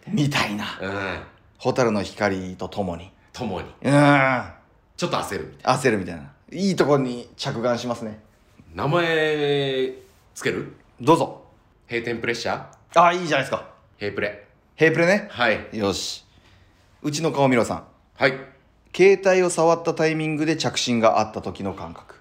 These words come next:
Speaker 1: あー、なるほどね。
Speaker 2: あるよね。
Speaker 1: ありますよね。lineとかでもね。
Speaker 2: うん。
Speaker 1: そのline開いてる時に来る時とかありますよね。
Speaker 2: ある。
Speaker 1: うん。
Speaker 2: 即既読みたいな。
Speaker 1: 向こうどう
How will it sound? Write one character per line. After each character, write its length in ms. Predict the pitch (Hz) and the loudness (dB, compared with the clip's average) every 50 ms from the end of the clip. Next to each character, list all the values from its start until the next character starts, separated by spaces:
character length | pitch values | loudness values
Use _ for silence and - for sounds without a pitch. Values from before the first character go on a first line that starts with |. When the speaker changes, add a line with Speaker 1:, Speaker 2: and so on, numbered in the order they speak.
| _ - - | _ -14 -12
Speaker 1:
あ 1120 | 98 101 101 104 104 107 107 107 107 104 104 101 101 98 98 92 90 87 85 80 78 76 76 | -8 -6 -4 -4 -4 -2 -2 -2 -2 -2 -4 -4 -4 -4 -4 -4 -4 -4 -6 -6 -8 -8 -6
ー、 0 | |
な 140 | 87 104 110 | -4 -2 0
る 60 | 107 | 0
ほ 120 | 90 98 101 | 0 -2 -2
ど 100 | 92 95 | -4 -4
ね。 260 | 143 160 175 170 - - | -4 -4 -6 -6 -6 -2
Speaker 2:
あ 140 | - 135 143 | 2 2 4
る 160 | 139 127 107 | 4 2 0
よ 80 | 87 85 | -2 -4
ね。 60 | 85 110 | -4 -4
Speaker 1:
あ 80 | 113 | -2
り 120 | - 120 117 | -2 -2 -2
ま 140 | 117 123 - | -4 -6 -6
す 200 | - - 90 87 | -8 -12 -12 -12
よ 100 | 80 80 | -10 -8
ね。 340 | 110 143 156 147 147 - - _ _ _ _ _ | -6 -6 -6 -6 -10 -14 -20 _ _ _ _ _
line 340 | - 117 151 180 190 185 170 | -6 -4 -2 -2 -2 -2 -2
と 100 | 180 175 | -4 -4
か 80 | - 92 | -4 -6
で 60 | 80 | -8
も 120 | 71 71 | -8 -10
ね。 220 | - 127 143 - - - _ _ _ - | -12 -12 -12 -12 -14 -18 _ _ _ -8
Speaker 2:
う 180 | 123 110 107 101 | -4 -2 -2 -2
ん。 120 | 98 95 | -4 -6
Speaker 1:
そ 180 | 85 - - 160 | -8 -8 -6 -4
の 120 | 175 175 | -2 -2
line 420 | 175 170 170 170 165 - - 160 | -2 -2 -2 -2 -4 -4 -2 -2
開 140 | 170 170 151 | 0 0 0
い 20 | - | -2
て 100 | 110 98 | -4 -4
る 80 | 85 | -4
時 240 | - 90 85 - 78 | -6 -8 -10 -10 -12
に 240 | 71 71 69 - - - _ _ _ _ _ - | -12 -14 -14 -16 -20 -20 _ _ _ _ _ -12
来 180 | - - 127 98 | -10 -8 -8 -8
る 100 | 92 - | -10 -12
時 240 | - - - - | -14 -20 -20 -20
と 80 | - - | -20 -18
か 120 | - - | -14 -12
あ 40 | 78 | -10
り 80 | 78 92 | -4 0
ま 100 | 95 - | 0 2
す 140 | - 165 143 | 4 4 4
よ 120 | 131 110 | 4 4
ね。 200 | 104 - - - | 2 -2 -6 -6
Speaker 2:
あ 40 | - | -8
る。 40 | 98 | -8
Speaker 1:
う 20 | |
ん。 20 | 87 | -8
Speaker 2:
即 360 | - - 185 185 - - 104 | 0 2 2 2 2 0 -6
既 120 | - 110 | -6 -4
読 260 | 101 95 - - - - | -4 -4 -6 -8 -12 -16
み 60 | - | -14
た 80 | - 92 | -12 -10
い 20 | |
な。 60 | 117 | -10
Speaker 1:
向 60 | 120 - | -10 -8
こ 180 | 151 175 160 | -6 -4 -4
う 40 | 143 | -2
ど 80 | 131 | -2
う 40 | 151 | -2